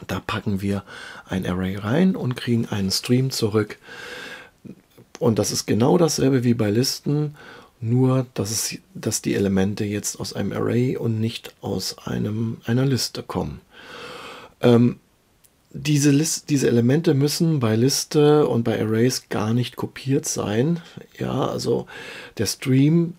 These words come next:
läuft, Sie können sich das so vorstellen, dass der Stream einfach auf den Array-Elementen oder auf den Listenelementen herumläuft. Gut, und hier können wir dann, hier die letzten drei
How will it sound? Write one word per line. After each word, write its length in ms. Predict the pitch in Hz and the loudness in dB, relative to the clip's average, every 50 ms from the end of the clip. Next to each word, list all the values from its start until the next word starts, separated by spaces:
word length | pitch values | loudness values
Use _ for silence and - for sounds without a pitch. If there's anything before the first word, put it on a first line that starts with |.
| _ _ | _ _
läuft, 440 | - 107 113 117 131 156 - - - - 110 - - - - _ _ _ _ _ - | 0 4 6 6 6 6 4 0 -12 -12 -14 -16 -16 -20 -20 _ _ _ _ _ -8
Sie 100 | 127 120 | -2 2
können 160 | 147 151 175 | 4 4 4
sich 80 | 151 | 2
das 140 | - 127 117 | 0 -2 0
so 120 | 131 143 135 | 0 0 0
vorstellen, 400 | - 143 135 - - 143 143 135 | 0 -2 -2 0 0 0 0 0
dass 120 | 120 117 | -2 -2
der 120 | - 127 | -4 -6
Stream 340 | 110 - - 135 135 135 - | -6 -4 -2 -2 0 0 0
einfach 400 | - 117 117 123 117 - 120 117 | -2 -2 -4 -2 -2 -4 -4 -4
auf 160 | 123 123 117 | -4 -8 -8
den 180 | - - 113 113 | -6 -6 -6 -4
Array-Elementen 640 | 127 117 127 123 117 113 117 113 113 117 123 123 123 | -2 0 2 2 2 2 2 2 0 0 0 -2 -4
oder 180 | - 117 120 | -4 -4 -4
auf 280 | 123 127 107 - - - | -4 -6 -6 -8 -10 -10
den 160 | - - 113 104 | -6 -6 -4 -2
Listenelementen 960 | 110 120 120 - - - 120 120 104 104 104 107 107 110 113 113 - 123 113 | -2 -2 -2 -4 -6 -6 -4 -2 -2 -2 -2 -2 -4 -4 -6 -8 -6 -6 -4
herumläuft. 760 | 101 101 107 101 120 117 107 98 92 85 - - - - - - - - _ _ _ - - - - - - - - - - - - - - - - - - - - - _ _ _ _ _ _ _ _ _ - - _ _ _ | -2 0 4 6 6 6 4 2 0 -4 -8 -12 -14 -16 -16 -18 -20 -20 _ _ _ -20 -18 -18 -16 -16 -16 -16 -16 -16 -16 -16 -16 -16 -16 -18 -18 -20 -20 -20 -20 -20 _ _ _ _ _ _ _ _ _ -20 -20 _ _ _
Gut, 760 | - 180 175 175 165 151 139 123 113 104 - - - - - - | 4 6 8 10 10 10 10 10 8 8 4 0 -4 -4 -4 0
und 280 | - 139 135 131 127 120 | 4 6 6 6 6 4
hier 120 | - 143 | 2 2
können 220 | 139 - 165 160 156 | 2 4 2 4 4
wir 80 | 131 | 4
dann, 320 | 127 127 127 135 143 143 135 | 4 4 4 4 2 0 0
hier 180 | 117 147 139 | 2 2 2
die 160 | 135 135 131 | 2 0 0
letzten 340 | 127 139 156 156 - - 170 | 2 2 0 0 0 -2 0
drei 520 | 131 120 120 123 127 131 131 135 131 - | 0 2 2 2 4 4 6 4 4 2